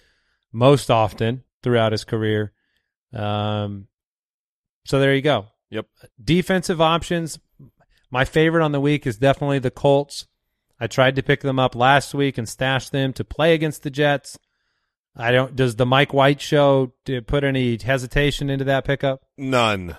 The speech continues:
Speaker 3: The Mike White show and the four hundred plus yards and the touchdowns is incredible. It's a great storyline. Mike White is not some world beater. He is a, a backup quarterback that came in, and now you have a full game of tape on him. If you think that the Colts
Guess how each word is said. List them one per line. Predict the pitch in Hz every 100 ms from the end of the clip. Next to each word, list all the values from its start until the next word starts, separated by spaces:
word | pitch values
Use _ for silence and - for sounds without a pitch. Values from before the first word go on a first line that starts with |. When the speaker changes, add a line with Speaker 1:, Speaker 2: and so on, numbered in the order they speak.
| _
Speaker 3:
The | 123
Mike | 131 139 143 143
White | 147 151
show | - 135 123
and | 123
the | 120
four | - 123 123
hundred | 135 131 131 120 -
plus | - 120 120
yards | 120 113 113 107 107
and | 110
the | 104 _ _ _ _ _
touchdowns | - 127 - 123 117 110 107
is | - 107 -
incredible. | - 101 - - 143 135 131
It's | 110
a | 90
great | 101 127 -
storyline. | - 127 123 117 117 110 107 - _ _ _ _ _
Mike | 123 127
White | 127 127 123
is | 113
not | 113 117 -
some | - 113 110 104 _ -
world | 110 117 95
beater. | 104 95 92
He | 90 104
is | 104 98 - - _ _ _ _
a, | 98 101 101 -
a | 104 101
backup | 85 113 117 113 113 - _
quarterback | - 120 113 107 107
that | - -
came | 120 117 110
in, | 107 104
and | 104 110
now | 107
you | 110
have | 107
a | 104
full | - - 113
game | 104 107
of | 98
tape | - 117 98
on | 92 87
him. | 90 87
If | 92
you | - 120
think | 135 131 -
that | 131 -
the |
Colts | 135 135 123 120 -